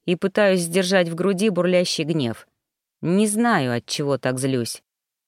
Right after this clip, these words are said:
Из-за того, что говнюком меня назвала? Вряд ли. Но что-то покоя не даёт. Выхожу из бара, громко хлопаю дверью.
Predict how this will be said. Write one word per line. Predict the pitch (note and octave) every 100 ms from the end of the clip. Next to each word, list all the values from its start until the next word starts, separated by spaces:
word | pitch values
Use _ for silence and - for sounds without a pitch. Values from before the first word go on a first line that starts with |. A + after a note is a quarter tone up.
| _ -
Из-за | F3 F3 F#3+
того, | G#3 G#3
что | G#3+ -
говнюком | G3 G3+ G#3+ A#3+ C#4 E4+ A#3+
меня | D#3+ C3
назвала? | B2 B2 C3+ B2+ A2+ A2 _ _ _ _ -
Вряд | B2+ B2+ C#3+ F3 F3
ли. | E3+ E3 D#3+ _ _ _ _ -
Но | C3+ D#3+
что-то | - - C#4 B3
покоя | A3+ A3 - A3 G#3+
не | G#3 G#3
даёт. | G3+ G3+ D3+ A2 - _ _ _ _ _ _ _ _ _
Выхожу | C#3 E3+ E3+ F3+ F3
из | F3 E3+
бара, | F3 G#3+ F3 A2 - _ _
громко | C#3+ F3+ A3+ A3 G3
хлопаю | - F3+ F#3 F#3 F3
дверью. | C#3+ B2 A2+ G#2 G2